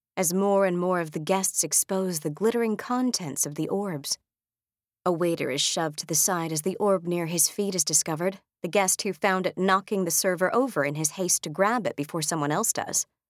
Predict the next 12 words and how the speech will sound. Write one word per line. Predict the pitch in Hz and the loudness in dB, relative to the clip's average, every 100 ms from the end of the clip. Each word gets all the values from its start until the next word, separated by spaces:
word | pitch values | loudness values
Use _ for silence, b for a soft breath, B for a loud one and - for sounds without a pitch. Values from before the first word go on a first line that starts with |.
| _ _ _ _ _ _ | _ _ _ _ _ _
The | - | -6
plates | - 196 180 - | -2 -2 0 -2
on | 165 | 0
the | 156 | 0
server's | - 160 147 147 | 0 -2 -2 -2
tray | - 147 143 | -2 -4 -4
fall | - 165 160 156 160 | -2 2 2 0 -2
and | 135 | 0
smash | - 180 170 143 143 - | 0 0 -4 -4 -4 -4
in | 147 | -6
quick | - 233 - | -4 -4 -4
succession. | - 185 - 156 - 143 | -6 -2 -2 -2 -4 -4